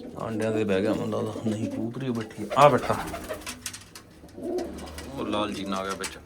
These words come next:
ਆਹ ਕਾਲਾ ਚੀਨਾ ਹੱਡੀਆਂ ਦਾ ਜੀ, ਆਹ ਕਾਲੀ ਚੱਕ ਵਾਲਾ, ਆਹ ਪੱਠਾ ਲੱਗਿਆ ਹੋਇਆ ਜੀ ਆਪਣਾ ਰਾਜਨ ਵਾਲੀ ਨਾਲ।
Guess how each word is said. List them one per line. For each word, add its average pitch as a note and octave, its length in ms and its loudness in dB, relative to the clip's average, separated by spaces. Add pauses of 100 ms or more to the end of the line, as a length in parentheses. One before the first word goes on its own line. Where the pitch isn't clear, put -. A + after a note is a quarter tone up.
(140)
ਆਹ A#2+ 140 4
ਕਾਲਾ G#2+ 260 4
ਚੀਨਾ G2+ 300 -6
ਹੱਡੀਆਂ G#2+ 360 -2
ਦਾ G2+ 80 -4
ਜੀ, G2 120 -6 (1080)
ਆਹ G#2 140 0
ਕਾਲੀ G#2 240 4
ਚੱਕ G2+ 260 0
ਵਾਲਾ, G#2+ 220 4 (1600)
ਆਹ A#2+ 140 0
ਪੱਠਾ - 280 4
ਲੱਗਿਆ G2+ 260 4
ਹੋਇਆ - 220 4
ਜੀ - 80 2
ਆਪਣਾ G#2 340 -4
ਰਾਜਨ A2 260 0
ਵਾਲੀ A2 200 -6
ਨਾਲ। A2 140 -4